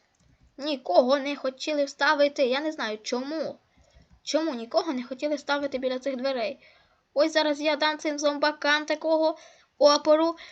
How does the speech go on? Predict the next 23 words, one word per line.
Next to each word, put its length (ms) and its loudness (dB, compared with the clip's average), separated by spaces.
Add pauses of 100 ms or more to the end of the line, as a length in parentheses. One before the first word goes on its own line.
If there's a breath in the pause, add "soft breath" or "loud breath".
(160 loud breath)
Можливо, 360 0
це 140 0
їх 120 -4
терорист 420 0
прикликає, 500 -4
а 80 -2
можливо 440 -2
і 80 0
ні. 300 -4 (160 loud breath)
Щоб 240 0
вони 260 4
його 200 4
обороняли. 500 0
Ну, 80 -6
ви 320 -2
розумієте, 480 -4
що 120 -8
нашому 300 -8
терористу 440 -6
теж 140 -6
потрібна 360 -8
якась 380 -8
оборона. 460 -2